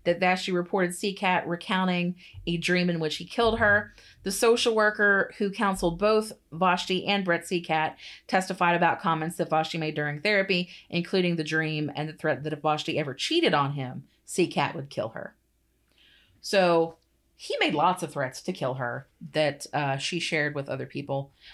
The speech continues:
um, leading up to this happening. Um, <clears throat> interesting were the things that the court excluded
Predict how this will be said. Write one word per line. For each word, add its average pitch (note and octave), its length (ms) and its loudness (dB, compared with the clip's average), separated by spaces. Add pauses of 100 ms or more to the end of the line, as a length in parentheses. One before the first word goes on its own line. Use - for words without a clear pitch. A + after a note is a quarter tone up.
(320)
um, C#3+ 500 0 (1160)
leading F3 340 2
up C#3+ 240 0 (140)
to G3+ 100 -8
this C#3+ 220 -6
happening. C#3 500 -6 (1200)
Um, F3+ 680 2 (340)
<clears throat> - 360 -20
interesting C#4+ 640 -2 (960)
were G#3 320 0
the C#4+ 160 2
things F#3+ 420 0
that G#3+ 160 -4
the A3+ 80 -2
court F3+ 360 0
excluded F#3+ 960 -4